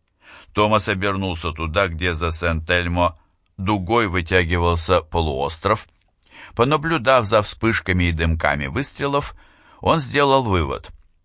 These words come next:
На каждой из батарей, СИР,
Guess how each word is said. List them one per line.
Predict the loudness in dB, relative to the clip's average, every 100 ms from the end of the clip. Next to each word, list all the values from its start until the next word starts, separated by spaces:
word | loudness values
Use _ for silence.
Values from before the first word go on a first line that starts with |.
| _ _ 0
На | 0
каждой | 2 2 2 2 0 0
из | 0
батарей, | 0 0 2 0 0 0 0
СИР, | -4 -4 -2 -4 -6